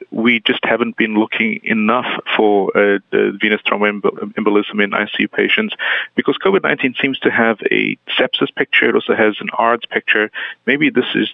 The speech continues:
the typical inflammatory response causing pro-, uh, procoagulant state in sepsis and ards. Um, uh, Lisa, what do you think about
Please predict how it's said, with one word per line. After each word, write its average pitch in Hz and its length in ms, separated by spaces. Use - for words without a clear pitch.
the 110 320
typical 104 640
inflammatory 110 600
response 107 400
causing 107 560
pro-, 104 180
uh, 104 100
procoagulant 104 560
state - 300
in 107 120
sepsis - 440
and 98 80
ards. 110 320
Um, 110 380
uh, 113 300
Lisa, 139 220
what - 120
do - 60
you - 80
think 123 160
about 113 240